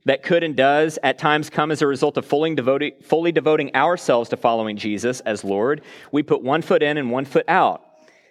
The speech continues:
The opinions of others, trials of life, or allure of sin become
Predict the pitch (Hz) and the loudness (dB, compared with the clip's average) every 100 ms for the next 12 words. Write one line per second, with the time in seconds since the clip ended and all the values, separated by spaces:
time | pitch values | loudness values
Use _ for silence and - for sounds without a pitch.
0 | _ 135 135 156 165 160 135 143 156 170 | _ 0 2 2 2 2 2 2 2 0
1 | 165 - - 143 160 151 127 131 147 151 | 0 -2 2 2 2 0 0 2 2 2
2 | 156 - 127 127 117 131 160 151 156 - | -2 -4 0 0 0 0 0 0 -2 -4
3 | 147 143 147 139 156 127 123 | -2 0 -2 -4 -2 -2 -2